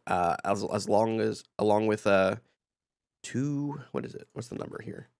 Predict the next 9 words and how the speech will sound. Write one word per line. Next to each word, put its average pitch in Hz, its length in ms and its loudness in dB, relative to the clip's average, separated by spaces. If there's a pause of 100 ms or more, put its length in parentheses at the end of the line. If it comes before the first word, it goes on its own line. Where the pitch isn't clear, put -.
(880)
Two-fifths - 720 -2
of 95 100 -4
their 67 160 -4
employees. - 720 -8 (640)
Um, 78 500 -2
that's - 320 0
a 107 140 4
big 101 500 0
hit - 380 -8